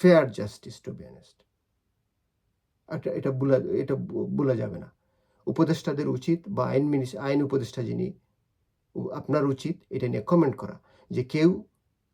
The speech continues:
কোনো আসামির প্রতি এভাবে অ্যাগ্রেসিভ হওয়া যাবে না, এটা হওয়া উচিত না। তাহলে আমরা ইনসাফ দিব কী করে?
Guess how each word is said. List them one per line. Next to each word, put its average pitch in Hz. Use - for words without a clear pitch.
কোনো 160
আসামির 143
প্রতি 110
এভাবে 131
অ্যাগ্রেসিভ 120
হওয়া 120
যাবে 123
না, -
এটা -
হওয়া 127
উচিত 131
না। -
তাহলে 147
আমরা 143
ইনসাফ 147
দিব 139
কী -
করে? -